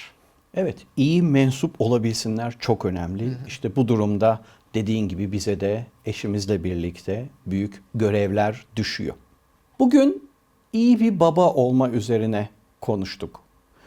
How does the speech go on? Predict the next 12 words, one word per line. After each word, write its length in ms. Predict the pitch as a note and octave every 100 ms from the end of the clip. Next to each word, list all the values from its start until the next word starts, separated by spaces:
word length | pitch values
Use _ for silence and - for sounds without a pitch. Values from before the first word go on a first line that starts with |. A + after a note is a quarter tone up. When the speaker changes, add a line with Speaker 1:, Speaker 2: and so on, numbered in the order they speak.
| _
Speaker 1:
Umarım 360 | G3+ A#3 A3+ A3+
siz 400 | A3+ A3 F#3+ E3
de 180 | C#3+ B2+
bu 260 | C3 C3+ - _ _ _ _
inanılmaz, 1040 | C#3+ C#3+ C#3+ C#3 C#3 C3+ C3 C3 - - _ _ _ G#2+
değerli 800 | A2 B2+ C#3 C3+ C3 C3 C#3 C3+ -
görevi 720 | C3+ B2 A#2 A2 G#2+ B2+ C3 - - -
en 180 | D3+ E3
iyi 160 | D3
şekilde 720 | C#3 B2+ B2 A#2+ G#2+ G#2+ A2+ A#2 _ -
yapmak 560 | A#2 B2 B2 B2+ B2
için 380 | - - A#2 G#2+